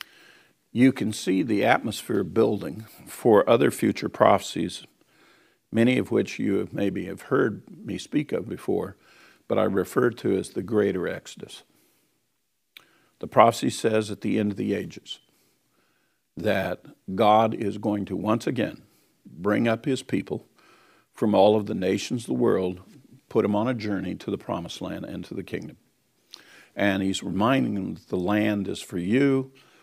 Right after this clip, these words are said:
and I will be king over you, and we have this responsibility for it.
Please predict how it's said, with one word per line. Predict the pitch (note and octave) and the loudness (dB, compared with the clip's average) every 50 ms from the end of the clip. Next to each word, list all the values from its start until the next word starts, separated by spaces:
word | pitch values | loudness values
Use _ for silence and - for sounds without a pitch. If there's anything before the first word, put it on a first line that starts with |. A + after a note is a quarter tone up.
| _ _ - | _ _ -6
and | F#2 | -2
I | E2+ F2+ G#2 | 2 2 2
will | G#2+ G#2 F#2+ | 2 2 0
be | E2+ F#2 | 0 -2
king | E2 - - - D3 C#3 C3+ C3 B2+ | -6 -4 -2 0 2 2 2 2 2
over | B2 A#2+ A#2 A#2+ | 2 2 2 0
you, | A#2 A2+ A2 A2+ A2+ A2 A2 G#2+ G#2+ A2 - - - | 0 0 0 0 2 2 0 0 -2 -4 -8 -12 -12
and | - F2+ E2 | -10 -10 -6
we | D#2 F#2 | -2 0
have | F2+ F2+ F2 E2+ | 2 2 2 0
this | F2+ F2+ F2+ - - | -4 -6 -6 -8 -10
responsibility | - - F#2 F2 - - - F#2 F#2 - - G#2+ F#2+ A2 A#2 A#2+ A#2+ A#2 A#2+ A2+ | -10 -10 -10 -8 -4 -2 -2 -2 -2 -4 -6 -2 2 4 4 4 4 4 2 0
for | A2+ - - A#2+ A#2 A#2 A2 | 0 -2 0 2 4 4 2
it. | G#2+ - | 2 -2